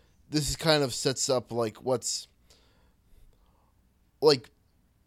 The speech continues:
because you don't have the ability in, in, in most of these cases to kind of make those choices and bring yourself into that story, right? Like,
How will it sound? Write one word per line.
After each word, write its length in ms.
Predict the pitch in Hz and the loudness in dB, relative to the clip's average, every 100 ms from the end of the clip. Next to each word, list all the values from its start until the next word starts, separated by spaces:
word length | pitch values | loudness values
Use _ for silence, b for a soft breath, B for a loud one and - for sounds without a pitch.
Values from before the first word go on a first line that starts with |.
| _ _ _ _ _ _ | _ _ _ _ _ _
because 720 | - 156 - 190 208 208 190 | -8 -6 0 6 8 8 4
you 160 | 170 151 | -6 -2
don't 280 | - 147 143 - - | 4 4 4 -4 -8
have 340 | 127 143 120 | 4 4 4
the 120 | 120 | 0
ability 680 | 127 - 127 127 120 117 110 - | -4 -2 -2 0 -2 -6 -10 -10
in, 200 | 120 113 | -10 -8
in, 320 | 117 120 - - | -8 -10 -10 -16
in 160 | 98 123 | -12 -6
most 220 | 120 117 | -4 -4
of 40 | |
these 100 | 117 | -8
cases 320 | 110 123 110 104 | -6 -6 -6 -10
to 80 | |
kind 180 | 113 135 | -4 -4
of 80 | 120 | -4
make 240 | 117 123 | -4 -6
those 200 | - 120 | -4 -6
choices 420 | - 123 113 110 104 | -6 -8 -8 -8 -6
and 220 | 110 98 b b b b - | -6 -6 b b b b -4
bring 180 | 151 | -2
yourself 420 | 147 131 - 135 127 | -2 -2 0 0 -2
into 160 | 127 117 | -6 -6
that 100 | 107 | -8
story, 340 | - 117 104 | -8 -6 -6
right? 180 | 104 107 | -4 -4
Like, 220 | 110 - | -6 -10